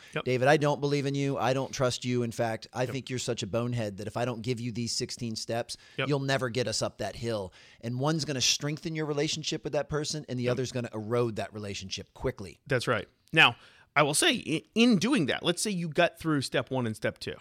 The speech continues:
Speaker 1: right? You've hired somebody
Speaker 2: Yep.
Speaker 1: that is better than yourself. You've delegated by telling them, "Hey, here's what we are gonna accomplish." You empower them to be able to go off and run.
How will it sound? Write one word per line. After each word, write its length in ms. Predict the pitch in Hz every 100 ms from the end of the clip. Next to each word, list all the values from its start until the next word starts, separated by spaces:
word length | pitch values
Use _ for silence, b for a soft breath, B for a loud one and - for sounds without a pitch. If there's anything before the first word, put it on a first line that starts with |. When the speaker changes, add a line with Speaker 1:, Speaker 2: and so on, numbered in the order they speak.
| -
Speaker 1:
right? 180 | 117 -
You've 140 | 131
hired 360 | - 131 151 165
somebody 480 | 175 170 208 339 294
Speaker 2:
Yep. 160 | 113
Speaker 1:
that 120 | 139 120
is 120 | 113
better 180 | 131 135
than 140 | 135
yourself. 340 | 123 123 95 B B -
You've 220 | 170 143
delegated 580 | 151 180 175 143 131 117
by 160 | 120
telling 480 | 117 - - 277 196
them, 160 | 139 120
"Hey, 180 | 139 117
here's 220 | 151 -
what 140 | -
we 240 | 147 131 -
are 80 | -
gonna 240 | 127 117 104
accomplish." 580 | - 196 - - - B B _
You 280 | 135 156 175
empower 600 | 139 123 - 135 143 123
them 400 | 110 104 - - _ b -
to 140 | 143
be 180 | 131 127
able 140 | 113
to 80 | 117
go 100 | 110
off 160 | 104 -
and 100 | 185
run. 220 | 190